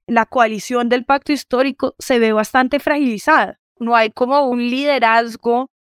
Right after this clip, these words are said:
o una bancada a la que uno le pueda poner cara y decir, "Están defendiendo la reforma de, de la salud y están haciendo un trabajo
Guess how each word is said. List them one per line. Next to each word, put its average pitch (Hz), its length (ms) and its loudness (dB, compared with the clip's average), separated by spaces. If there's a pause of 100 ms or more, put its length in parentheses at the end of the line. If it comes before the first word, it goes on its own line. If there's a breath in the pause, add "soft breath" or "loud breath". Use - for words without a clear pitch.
(160)
o - 120 -2
una 233 240 2
bancada 233 680 2
a 240 40 2
la 254 120 0
que 240 120 -10
uno 214 140 -4
le 240 100 0
pueda 208 240 2
poner 214 320 0
cara 202 380 2
y 220 140 0
decir, 202 340 -2
"Están 226 380 0
defendiendo 214 720 0 (420)
la 233 120 2
reforma 214 500 0
de, 240 280 0
de 226 180 2
la 233 140 2
salud 202 480 -2 (400)
y 208 140 0
están 196 400 0
haciendo 220 460 0
un 233 160 -2
trabajo 226 840 0